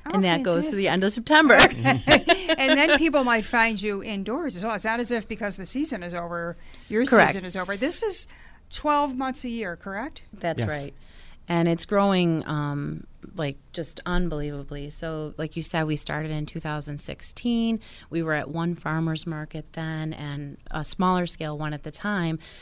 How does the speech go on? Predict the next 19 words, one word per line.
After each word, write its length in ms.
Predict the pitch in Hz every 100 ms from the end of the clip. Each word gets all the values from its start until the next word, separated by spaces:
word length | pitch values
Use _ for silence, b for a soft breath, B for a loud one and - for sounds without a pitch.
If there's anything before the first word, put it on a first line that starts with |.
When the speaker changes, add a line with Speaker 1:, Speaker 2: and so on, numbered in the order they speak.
| B -
Speaker 2:
And 180 | 170 165
now 260 | 160 165
we're 180 | 160 160
at 160 | 156 -
multiple 440 | 165 180 - 175
farmers 380 | 170 160 151 151
markets. 600 | 156 151 - 160 156 -
We're 120 | - 160
in 80 |
about, 340 | 156 151 147 -
um, 260 | 156 156 147 -
thirty 280 | 175 170
restaurants 640 | 170 147 147 - 156 147 -
or 100 | 151
so. 560 | 151 156 143 143 147 165
Um, 340 | - 151 147 143 B B B B
so 220 | - 202
it's 220 | 190 175
really 380 | 185 190 208 196